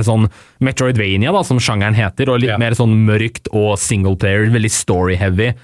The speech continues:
Speaker 1: Så det er jo
Speaker 2: Mm.
Speaker 1: kult. Hva slags inntrykk gjorde det på deg, som vanligvis, du er egentlig vant til liksom mer online. Hva slags inntrykk fikk du da når du spilte Hollow Knight?
Speaker 2: Jeg tror det som, det som fanget meg med spillet, er det at det er så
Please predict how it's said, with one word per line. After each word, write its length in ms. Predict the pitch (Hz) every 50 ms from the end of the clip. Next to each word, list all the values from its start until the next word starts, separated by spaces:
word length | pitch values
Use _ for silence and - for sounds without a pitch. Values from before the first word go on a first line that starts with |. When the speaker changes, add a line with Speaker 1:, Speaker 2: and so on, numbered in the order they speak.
| - _ _
Speaker 1:
Så 80 | - -
det 40 | 285
er 160 | 269 247 226
jo 60 | 208
Speaker 2:
Mm. 40 | -
Speaker 1:
kult. 180 | - 190 170
Hva 140 | - 165 185 175
slags 200 | 214 202 - -
inntrykk 480 | 196 180 151 123 120 - - 123 131 -
gjorde 340 | 147 143 113 107 113 113 110
det 300 | 95 98 95 117 135 -
på 140 | - 110 101
deg, 360 | 92 90 92 95 98 101 98 - _ _
som 180 | - - 139 135
vanligvis, 580 | 131 120 101 95 92 95 101 95 - - - - - 104 87 69 92 127
du 80 | 135 143
er 60 | 131 131
egentlig 220 | 123 117 131 117
vant 220 | 110 98 101 107
til 100 | - 104
liksom 220 | 107 104 - 104 95
mer 140 | 92 95 95 -
online. 520 | 101 90 80 82 110 151 175 151 117 107
Hva 140 | - 123 127
slags 140 | 127 147 -
inntrykk 380 | 165 147 110 87 - 120 120 -
fikk 280 | - 110 101 - -
du 100 | - 120
da 140 | 110 98 113
når 140 | 127 120 110
du 100 | 110 107 98 - - -
spilte 480 | - - 127 95 - - 90 85 90
Hollow 200 | 95 87 87 85
Knight? 320 | 90 143 220 - - - - _ _ - - _ - - - _ _ _ _
Speaker 2:
Jeg 80 | 117 -
tror 260 | - - 165 185 156
det 220 | 139 127 110 110
som, 520 | - - - 156 151 147 147 151 156 156 - _ _ _ -
det 140 | 135 123
som 100 | - 151
fanget 460 | 135 - - 180 165 135 113 101 92 -
meg 120 | - 98 101
med 100 | 120 -
spillet, 400 | - - 120 104 98 113 135 139
er 120 | 139 127 120
det 80 | 107 104
at 100 | 107 -
det 100 | 113 107
er 120 | - -
så 100 | 127 127